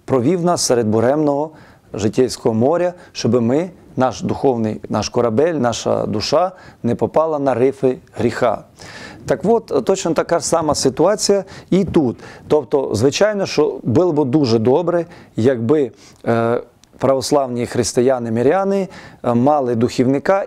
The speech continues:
і духівник мав би хоч, хоча б якісь пізнання в Ісусовій молитві, він би їм, міг їм допомогти в ній.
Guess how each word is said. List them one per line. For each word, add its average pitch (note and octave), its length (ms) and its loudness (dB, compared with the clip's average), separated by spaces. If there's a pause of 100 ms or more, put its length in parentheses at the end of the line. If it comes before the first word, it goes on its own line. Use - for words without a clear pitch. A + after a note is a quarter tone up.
і C3+ 360 0
духівник C3 640 0 (240)
мав E3 200 0
би D#3+ 100 -2
хоч, - 260 0 (160)
хоча C3+ 400 -2
б C#3+ 80 -4
якісь F3 520 0 (360)
пізнання C3 480 2
в D#3 40 -4
Ісусовій D#3+ 460 2
молитві, E3 400 0
він E3 200 2
би D3+ 240 2
їм, C3 240 -2
міг D#3 200 0
їм C#3 320 0
допомогти C#3 580 0
в G#2 60 -6
ній. G#2+ 260 -2